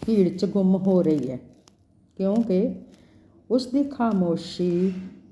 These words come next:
ਹੁਣ ਸੁਣਨ ਵਾਲਾ ਕੋਈ ਨਹੀਂ ਬਚਿਆ। ਜਿਸ ਨੇ ਤੁਹਾਨੂੰ ਚੱਲਣਾ ਸਿਖਾਇਆ, ਅੱਜ ਉਹ ਆਪਣੇ ਲਈ ਸਹਾਰਾ ਲੱਭ ਰਹੀ ਹੈ।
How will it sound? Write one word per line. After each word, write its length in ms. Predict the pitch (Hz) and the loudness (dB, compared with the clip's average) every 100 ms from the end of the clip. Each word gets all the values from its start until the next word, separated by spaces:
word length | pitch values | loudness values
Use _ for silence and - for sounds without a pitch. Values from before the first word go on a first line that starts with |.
| - | -10
ਹੁਣ 100 | 175 | -8
ਸੁਣਨ 380 | 156 - 151 143 | -8 -6 -4 -4
ਵਾਲਾ 280 | 143 139 143 | -4 -6 -8
ਕੋਈ 280 | 139 151 160 | -4 -4 -2
ਨਹੀਂ 160 | 147 | -4
ਬਚਿਆ। 380 | 123 123 - - - _ _ _ _ _ _ _ _ _ _ _ _ _ _ _ - | -4 -8 -12 -18 -20 _ _ _ _ _ _ _ _ _ _ _ _ _ _ _ -4
ਜਿਸ 240 | 175 180 | -2 2
ਨੇ 120 | 185 | 0
ਤੁਹਾਨੂੰ 360 | 170 175 151 139 | 0 -2 -2 -4
ਚੱਲਣਾ 440 | 143 147 156 185 | -4 -4 -2 -2
ਸਿਖਾਇਆ, 600 | 196 196 - 143 135 139 139 - - - _ _ _ _ _ _ _ - 180 | -2 -4 -6 -4 -2 -4 -6 -14 -20 -20 _ _ _ _ _ _ _ -4 -4
ਅੱਜ 200 | 185 170 | 0 -2
ਉਹ 300 | - 156 160 | -2 0 0
ਆਪਣੇ 400 | 160 156 147 139 | 0 -4 -4 -4
ਲਈ 180 | 139 131 - - - - _ | -6 -8 -16 -20 -20 -20 _
ਸਹਾਰਾ 640 | - 160 - 147 143 151 | -14 -14 -10 -6 -4 -2
ਲੱਭ 260 | 143 120 - | -2 -4 -6
ਰਹੀ 280 | 131 123 | -10 -10
ਹੈ। 60 | - | -12